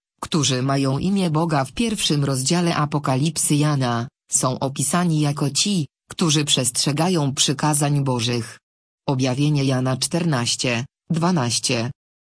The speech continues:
Zwróć teraz uwagę na wersety z listu do Hebrajczyków: „Takie zaś jest przymierze, jakie zawrę z nimi po upływie owych dni, mówi Pan,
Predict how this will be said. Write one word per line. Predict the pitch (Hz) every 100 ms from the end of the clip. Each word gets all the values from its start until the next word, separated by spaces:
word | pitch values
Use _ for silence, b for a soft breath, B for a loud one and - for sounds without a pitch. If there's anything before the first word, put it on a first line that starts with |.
| _ _
Zwróć | 151 143 147 139 -
teraz | 139 131 127 -
uwagę | 143 143 185 180
na | 147 131
wersety | 135 135 190 185 143
z |
listu | 147 147 127 151
do | 135 135
Hebrajczyków: | 147 135 131 123 170 165 131 123 - _ _
„Takie | 160 151 170 147
zaś | 135 -
jest | 143 -
przymierze, | - - 160 175 143 127 139 - _
jakie | 208 156 123 151
zawrę | 139 127 147 131
z | 139
nimi | 160 196 160
po | 139
upływie | 120 117 180 170 147 143
owych | 131 131 135
dni, | 135 135 127 117 - _ 196
mówi | 220 196 170
Pan, | 147 143 135